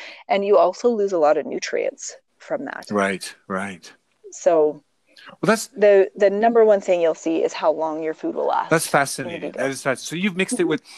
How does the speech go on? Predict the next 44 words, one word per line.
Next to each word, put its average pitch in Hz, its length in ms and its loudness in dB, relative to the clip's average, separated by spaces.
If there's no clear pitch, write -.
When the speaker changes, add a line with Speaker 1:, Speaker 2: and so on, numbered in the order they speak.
Speaker 2:
and 156 100 -2
I 156 80 0
know 180 120 -2
we're 165 120 -2
going 135 160 -8
back 113 440 -8
because - 260 -12
I, 120 60 -4
I - 160 -10
just - 240 -14
wanna 135 180 -8
know. 120 360 -6
So - 140 -8
you 135 40 -4
take 208 220 -8
the, 160 240 -8
you 147 140 -8
Speaker 1:
Sure. 160 220 2
Speaker 2:
take - 80 0
the, 135 120 -10
the 135 120 -8
wax 131 400 -2
of 120 120 -6
the, 113 180 -8
the - 80 -10
honey 151 240 -6
wax, 110 480 -8
and 127 120 -8
then 127 140 -2
you've 120 140 -6
mixed 139 240 -6
it 143 60 -4
with 117 220 -8
resin 123 300 0
from 113 160 -10
the 104 80 -10
tree, 123 380 -6
and 117 80 -4
you - 20 -6
said 123 220 -8
the 113 80 -8
third 123 240 -2
element 95 340 -4
was, 92 320 -12